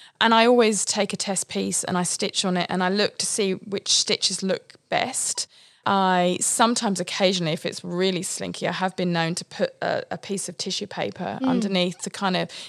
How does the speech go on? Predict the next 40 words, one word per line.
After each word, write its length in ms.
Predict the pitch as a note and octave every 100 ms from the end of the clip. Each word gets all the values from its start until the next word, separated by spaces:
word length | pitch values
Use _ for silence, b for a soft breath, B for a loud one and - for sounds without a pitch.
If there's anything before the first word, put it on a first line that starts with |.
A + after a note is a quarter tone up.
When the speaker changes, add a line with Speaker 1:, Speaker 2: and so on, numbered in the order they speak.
| B
Speaker 1:
give 180 | - D4
it 120 | F#3+
something 480 | - F#3+ - F3 F#3 -
to, 160 | - -
to 240 | - -
grip 300 | F3 F3+ -
to. 420 | - F#3 - G3+ F#3 B B B
And 140 | F#3 G3
that 260 | - - _
also 540 | - F3 - - - G#3+ -
definitely 380 | - - - -
helps. 600 | D#3+ E3+ F3+ - - - -
And, 320 | F3 D#3+ -
you 80 | F3+
know, 140 | G3+ -
slow 380 | - G3+ F3+
cutting, 640 | F3+ G3 G3 - A3 A3 G#3 B B B _ -
a 60 | F#3
rotary 460 | F#3+ G#3 - G3+
cutter, 500 | - G3+ F#3+ G#3+ G#3+ -
I 120 | F3+
do 200 | E3+ F3
find, 600 | - D#3+ - - A3 A3+ -
is 240 | - F3+
really 240 | F3 E3
good 260 | E3+ E3 D3
for 120 | -
those 220 | - - -
fabrics 400 | - - - -
that 180 | -
you 60 | F3+
don't 200 | F3+ F3+
wanna 180 | - G2+
shift 400 | - - F3 -
or 80 | E3+
move 280 | F3 G3+ -
too 160 | A3+
much. 420 | A3 B3+ - A#3+ A3+
Speaker 2:
Mm-hmm. 600 | D4 - - - - G3+
Speaker 1:
Um, 640 | F#3+ F#3+ F#3+ F#3+ F#3+ F3+